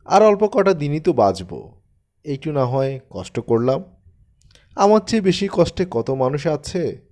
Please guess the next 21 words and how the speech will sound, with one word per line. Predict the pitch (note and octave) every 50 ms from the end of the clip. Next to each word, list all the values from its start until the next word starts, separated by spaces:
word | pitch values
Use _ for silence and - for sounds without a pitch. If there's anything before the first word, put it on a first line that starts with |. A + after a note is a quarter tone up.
| _ _ _ _ _ _ _ _ _ _ _ _ _ _ _ _
আমার | - G3 G3+ G#3 G#3+ G3+
আবার | G3+ F#3+ F#3+ E3+
এমন | C3+ B2+ C#3 D#3+ E3+
কি | F3 - G#3 F3
কষ্ট?" | - A#2+ - - - - - - - - - - _ _ _ _ _ _ _ _ _ _ _ _ _ _ _ _ _ _ _ _ _ _ _ _ _ _ _ _ _ _ _ _ _ _ _ _ _ _ _ _ _ _ _ _ _ _ _ _ _ - - - - - _ - - _ _ _ _ _ _ _
একদিন | - E3+ F#3 F3+ G3+ A#3+ A#3
কার্তিক | G3 - D#3+ G#3+ G#3+ - F#3 F3+
মাসের | F#3+ F#3 F3+ F#3+ F#3+
সন্ধ্যাবেলায় | F3+ - D3+ C#3+ C#3+ D3+ D3+ C#3 C3+ G#2+ A2+ C3 F3
নিশানাথবাবু | F#3+ C3+ B2+ B2+ B2 - D#3+ D3+ D3+ C#3 C#3 C#3+ C3+ C3+ C#3+ C3+
তার | - B2+ B2+
স্বভাব | - - - G#2 A2+ B2 B2+ B2+
মতো | C3 C3 B2+ C3 C3+ C3+ - - _ _ _ _ _ _ -
সকাল | - - B2 - D3 C#3+
সকাল | - D#3 C#3+ D3+
রাতের | C#3+ C3 C3 C3+ B2
খাওয়া | - - A2+ A2 A#2+ A#2
সেরে | - - A#2+ A2+ A2+ B2
নিয়ে | B2+ B2+ A#2 A2 A2+ D3 G3+ - _ _ _ _ -
বেড়াতে | G2+ G2 G2+ G2+ F#2 F#2+ F#2+
বেরোলেন। | E2+ F2 E2 E2 D#2 C#2 C2 B1 A#1+